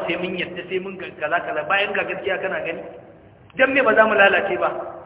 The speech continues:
Dan me masifa ba za ta yi mana yawa ba? Yanzu ku duba harkar siyasar Najeriya yadda ake ciwo musulmi mutunci, amma hmm,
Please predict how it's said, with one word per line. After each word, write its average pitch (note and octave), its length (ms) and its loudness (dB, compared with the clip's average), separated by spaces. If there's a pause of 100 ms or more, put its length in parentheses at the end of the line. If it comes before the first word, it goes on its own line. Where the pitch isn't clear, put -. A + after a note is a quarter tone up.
(220)
Dan B3+ 160 10
me B3 100 6
masifa B3 460 4
ba G3+ 100 4
za G#3+ 140 2
ta G#3+ 80 -4
yi - 60 2
mana G3 180 -4
yawa F3+ 240 2
ba? D3+ 120 0 (1080)
Yanzu F#3 200 -4
ku A3 100 -4
duba A3 200 2
harkar G3+ 320 4
siyasar F3+ 320 -4
Najeriya D#3 480 -4
yadda - 240 -8
ake - 320 -12
ciwo G#3+ 160 -4
musulmi C#3+ 360 -10
mutunci, D3 440 -14 (220)
amma C3+ 180 -8
hmm, - 320 -12